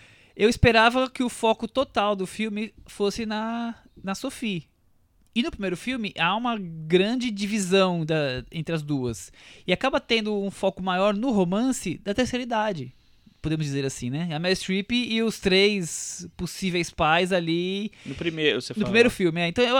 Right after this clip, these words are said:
Speaker 1: eu acho isso curioso. Você, é, que é tão raro hoje em dia histórias de, de amor sendo narradas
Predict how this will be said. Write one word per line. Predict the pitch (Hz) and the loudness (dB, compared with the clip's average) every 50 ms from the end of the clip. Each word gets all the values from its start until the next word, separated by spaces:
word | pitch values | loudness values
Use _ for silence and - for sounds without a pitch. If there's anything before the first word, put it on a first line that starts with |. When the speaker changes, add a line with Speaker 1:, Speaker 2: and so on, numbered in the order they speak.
| - | 2
Speaker 1:
eu | - 240 254 | 4 4 4
acho | 269 269 - 277 | 4 2 0 -4
isso | - - - | -6 -8 -6
curioso. | - 277 262 254 247 254 262 262 233 196 190 | -4 0 2 4 4 6 4 4 2 0 -2
Você, | 190 202 - - - 208 214 208 190 - | -2 -2 -4 -4 -4 -2 -2 -2 -2 -2
é, | - 139 185 170 | -4 -6 -6 -6
que | - - 190 - | -6 -8 -6 -6
é | 208 | -4
tão | - - 302 370 330 | -4 -4 -4 -4 -4
raro | 185 170 185 190 214 233 233 196 180 | -2 0 2 2 4 4 4 4 4
hoje | 175 170 160 165 | 2 2 0 -2
em | 165 | -2
dia | 160 180 196 214 208 185 170 156 147 135 | -2 -2 -2 0 0 0 0 -2 -4 -6
histórias | 151 - - 185 180 175 170 160 151 151 | -8 -6 -4 -2 0 0 0 0 -2 -4
de, | 151 - - - - - | -8 -12 -16 -16 -18 -16
de | - 143 147 156 156 156 | -12 -10 -6 -4 -2 0
amor | 143 135 131 139 151 165 180 185 165 147 | 0 0 0 0 2 2 2 2 0 -2
sendo | - - 165 160 151 | -4 -4 -4 -4 -4
narradas | 151 147 143 147 156 160 170 160 156 - - | -4 -4 -4 -2 -2 -2 -2 -2 -6 -8 -10